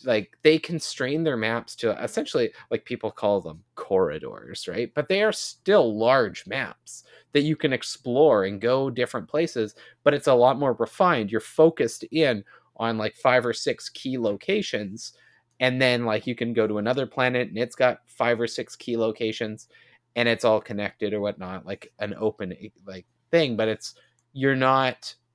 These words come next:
you can't just go wherever you damn well feel like it. Like, there are limitations. And by having those limitations, you actually have a more engaging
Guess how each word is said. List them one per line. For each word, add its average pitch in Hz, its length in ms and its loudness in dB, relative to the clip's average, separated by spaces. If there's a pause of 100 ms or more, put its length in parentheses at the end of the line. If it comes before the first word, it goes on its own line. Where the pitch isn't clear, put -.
(680)
you 156 180 0
can't 151 320 -2
just 135 160 -8
go 110 360 2
wherever 113 440 2
you 101 300 -6
damn 98 220 -2
well 92 200 -10 (180)
feel 107 260 -4
like 143 180 -4
it. 156 260 -8
Like, 98 300 -6
there 98 160 -4
are 104 220 0
limitations. 101 800 -8 (440)
And 135 200 2
by 127 200 6
having 135 500 0
those 123 240 0
limitations, 110 800 -4
you 120 60 0
actually 139 300 -2
have 131 160 -2
a 131 60 -4
more 117 200 -4
engaging 104 580 -4